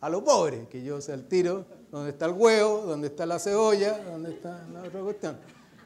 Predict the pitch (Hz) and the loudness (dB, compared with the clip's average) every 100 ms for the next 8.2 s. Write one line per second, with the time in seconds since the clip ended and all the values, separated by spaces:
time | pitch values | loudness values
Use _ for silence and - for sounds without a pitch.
0 | - 147 151 190 190 175 180 170 165 165 | -18 -16 -10 -10 -10 -10 -12 -14 -14 -14
1 | 170 147 143 117 120 113 156 143 - - | -14 -14 -12 -14 -16 -20 -8 -8 -8 -16
2 | _ _ _ _ _ _ - 320 330 285 | _ _ _ _ _ _ -8 -6 -6 -8
3 | 269 294 302 302 262 - - 165 - - | -6 -2 0 2 0 2 0 0 -2 -6
4 | - _ _ _ - 120 - _ _ _ | -6 _ _ _ -20 -20 -20 _ _ _
5 | _ 143 - 175 165 180 220 151 175 - | _ -12 -8 -8 -4 4 6 6 2 -4
6 | - - _ 127 123 160 156 170 - _ | -18 -20 _ -16 -4 -2 -2 -6 -12 _
7 | _ _ _ _ _ _ - _ _ - | _ _ _ _ _ _ -20 _ _ -20
8 | 120 123 | -20 -18